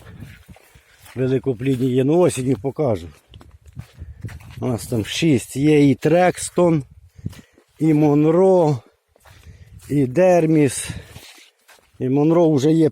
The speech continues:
прищіплено на медвежому горіхі. Е, такі ці сорта дорогі, там люди нам черенками діляться, щоб не валити стільки грошей. Нам головне пару черенків і розмножимо, коли вже буде, я думаю, на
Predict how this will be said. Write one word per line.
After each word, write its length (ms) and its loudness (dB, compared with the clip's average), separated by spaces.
прищіплено 840 0
на 220 2
медвежому 580 0
горіхі. 460 0
Е, 220 0
такі 340 -2
ці 140 -2
сорта 520 -2
дорогі, 520 0
там 220 0
люди 180 0
нам 160 -2
черенками 580 2
діляться, 480 0
щоб 160 -4
не 140 -4
валити 360 0
стільки 320 -4
грошей. 300 -2
Нам 180 -4
головне 260 -2
пару 300 -4
черенків 580 -4
і 180 0
розмножимо, 760 0
коли 220 -6
вже 160 -4
буде, 360 -2
я 100 -10
думаю, 320 -2
на 140 -2